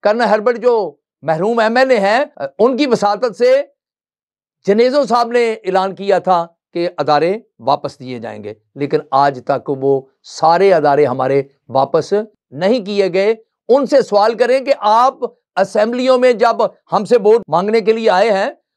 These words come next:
और असेंबलियों में हमारे नुमाइंदे के तौर पर आप बैठते हैं, तो आप इन चीज़ों को जो हमारे साथ जुल्म, जबर, ज्यादतियाँ, नाइंसाफियाँ हो रही हैं,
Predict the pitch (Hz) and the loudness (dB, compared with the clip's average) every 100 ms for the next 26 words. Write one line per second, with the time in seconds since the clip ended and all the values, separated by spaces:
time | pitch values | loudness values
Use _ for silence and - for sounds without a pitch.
0 | _ 196 220 220 214 240 262 247 196 185 | _ -2 -2 -2 -6 0 0 0 0 0
1 | 208 208 196 202 240 226 220 208 208 196 | 0 0 -2 0 0 0 0 0 2 0
2 | 185 151 170 175 208 220 262 _ _ _ | 0 0 -2 0 0 0 -2 _ _ _
3 | 269 294 214 240 285 285 - 226 277 254 | 0 2 4 4 4 2 -2 0 0 -2
4 | - 220 240 226 277 240 226 240 233 240 | -8 -6 -2 4 4 4 4 2 4 0
5 | 196 190 226 175 196 185 143 220 208 190 | 2 0 0 0 0 0 0 0 0 -2
6 | 196 208 - _ - 120 185 180 226 214 | -2 -4 -6 _ -10 -2 -2 -2 -4 -2
7 | 180 190 196 202 180 220 196 175 196 202 | 0 -2 0 -2 -2 0 2 2 2 -2
8 | 220 | -4